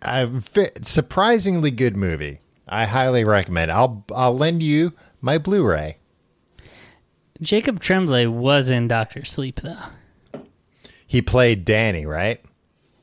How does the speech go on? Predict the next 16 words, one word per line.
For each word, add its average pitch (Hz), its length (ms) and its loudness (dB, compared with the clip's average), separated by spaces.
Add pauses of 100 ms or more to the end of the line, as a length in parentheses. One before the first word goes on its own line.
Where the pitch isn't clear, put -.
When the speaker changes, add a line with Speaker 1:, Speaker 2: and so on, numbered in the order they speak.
(120)
Speaker 1:
<laughs> - 60 -4 (2500)
Speaker 2:
Are 165 40 0
you 147 120 2
being 147 200 2
sarcastic? 147 680 0 (440)
Speaker 1:
<laughs> - 0 - (200)
I 202 120 4
thought 190 380 2
maybe 156 320 2
he 127 80 2
played 131 300 2
a 107 40 2
young 110 380 0
Danny. 82 440 -2 (3250)
Speaker 2:
Hold 147 180 -8
on. 170 160 -6